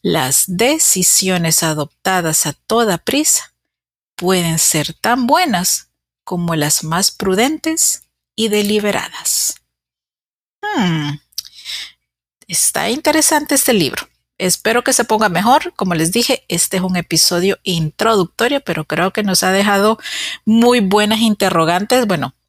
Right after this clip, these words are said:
creo que ustedes, tanto como a mí, que se los estoy compartiendo, ya me hizo curiosidad aún más este proceso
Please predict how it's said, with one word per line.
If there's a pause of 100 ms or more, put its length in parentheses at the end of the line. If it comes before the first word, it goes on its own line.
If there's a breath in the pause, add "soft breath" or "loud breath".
creo
que
ustedes,
tanto
como
a
mí, (1120)
que
se
los
estoy
compartiendo, (840 loud breath)
ya
me
hizo
curiosidad (1120)
aún
más (520)
este (180)
proceso